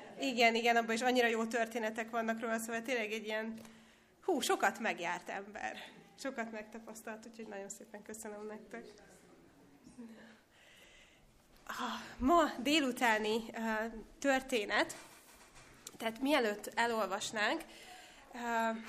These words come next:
van egy ilyen játék, hogy, ö, általában, ö, csoportok, szó-, csoportokban szokták ezt játszani, amikor úgy, ö, vagy az van, hogy már nagyon jól ismerik egymást a csoportok, de mégis egy ilyen,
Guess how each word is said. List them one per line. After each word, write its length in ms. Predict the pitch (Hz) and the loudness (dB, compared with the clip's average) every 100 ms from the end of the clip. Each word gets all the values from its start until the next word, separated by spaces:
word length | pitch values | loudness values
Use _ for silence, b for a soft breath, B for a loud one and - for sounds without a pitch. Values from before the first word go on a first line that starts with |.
| - - | -12 0
van 160 | 247 | 4
egy 160 | 415 269 | 4 4
ilyen 220 | 233 220 | 2 2
játék, 640 | 226 233 214 240 226 285 - | 6 6 6 2 2 2 0
hogy, 340 | - 226 214 220 | -4 -2 -2 -2
ö, 380 | 214 208 202 202 - | -2 0 -2 -4 -4
általában, 760 | - 240 254 226 214 208 208 202 | 2 2 4 2 2 2 2 0
ö, 60 | 208 B B B B B B B B B B B - | 0 B B B B B B B B B B B -8
csoportok, 600 | - 320 269 208 - 226 - | 0 2 6 4 4 -4 -4
szó-, 320 | - 254 262 | 0 0 0
csoportokban 840 | 302 294 254 233 285 214 226 214 | -2 4 4 6 2 4 2 2
szokták 460 | 214 269 247 233 220 | 2 -2 0 0 0
ezt 140 | - | -2
játszani, 320 | 269 320 330 294 | 2 2 2 0
amikor 280 | 254 247 | 0 -2
úgy, 260 | 233 226 220 | -4 -4 -6
ö, 80 | 220 220 214 214 208 214 214 | -4 -2 0 2 0 -2 2
vagy 300 | 311 381 - | 4 4 2
az 260 | 190 247 | 2 2
van, 120 | 240 247 | 4 2
hogy 120 | 247 | 4
már 140 | 226 | 4
nagyon 300 | 240 302 330 | 6 6 6
jól 180 | 262 226 | 4 2
ismerik 440 | 220 - 220 202 | 0 0 0 0
egymást 440 | 220 202 208 208 - | 0 0 0 -2 -4
a 60 | |
csoportok, 600 | 208 226 233 240 254 262 247 | -6 -4 -2 -2 0 -2 -2
de 100 | 220 | 0
mégis 340 | 247 226 226 | 2 0 -4
egy 180 | 214 208 | -6 -4
ilyen, 240 | 214 208 | -4 -4